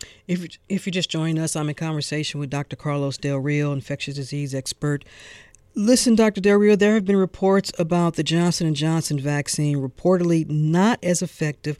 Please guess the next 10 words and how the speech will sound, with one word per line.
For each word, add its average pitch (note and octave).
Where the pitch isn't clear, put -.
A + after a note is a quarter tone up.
What G#3
can G3
you F3+
offer E3
to C#3+
clear D#3+
any E3+
of C#3+
this C#3+
up? B2+